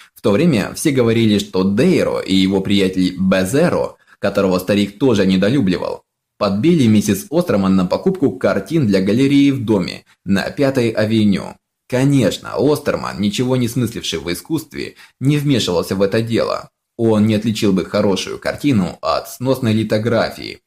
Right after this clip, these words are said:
и мне кажется, его это мало трогало. Однако, как вы сейчас увидите, отчасти из-за картины у супругов и пошли нелады.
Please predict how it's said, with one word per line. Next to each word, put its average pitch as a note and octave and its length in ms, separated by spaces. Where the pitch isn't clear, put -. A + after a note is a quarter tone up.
и G2+ 100
мне F#2+ 200
кажется, - 720
его G#2+ 340
это - 160
мало G2+ 420
трогало. - 680
Однако, G#2 580
как D2 200
вы E2+ 100
сейчас E2 460
увидите, G#2 720
отчасти E3 520
из-за G#2+ 380
картины A2 520
у F2 80
супругов C3 580
и C#3 80
пошли B2 380
нелады. A#2+ 680